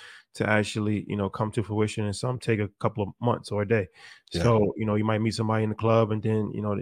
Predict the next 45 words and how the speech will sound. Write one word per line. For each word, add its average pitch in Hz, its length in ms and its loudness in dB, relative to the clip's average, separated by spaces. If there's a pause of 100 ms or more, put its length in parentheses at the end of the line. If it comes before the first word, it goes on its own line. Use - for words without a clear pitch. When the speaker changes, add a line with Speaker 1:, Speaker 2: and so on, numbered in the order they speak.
Speaker 1:
there's 107 220 -8
an 113 140 -12
instant 117 320 2
relationship 110 360 0
right 113 140 2
away. 113 300 4 (360)
Or 110 200 4
you 110 100 4
might 110 180 2
have 110 200 2
to, 110 100 4
you 98 140 -2
know, 107 100 0
work 117 260 4
with 110 120 -2
somebody 110 360 2
for, 110 360 2
you 110 60 -6
know, 107 80 0
a 104 40 -4
couple 117 220 2
of 110 60 2
years 123 320 8
to 117 80 -4
actually 104 500 -2
have 104 160 4
a 98 40 2
relationship 101 600 0
with 104 180 -6
them. 92 300 -8
But 107 180 2 (680)
it's, 110 160 8
it's, 117 440 6
it's 120 220 4
all, 127 460 12
um, 107 460 6 (880)
a 120 40 2
domino 113 480 6
effect 101 400 0
off 107 200 2
of 117 100 2
relationships, 104 680 2
like, 101 200 0
you 107 60 -4
know, 104 400 -2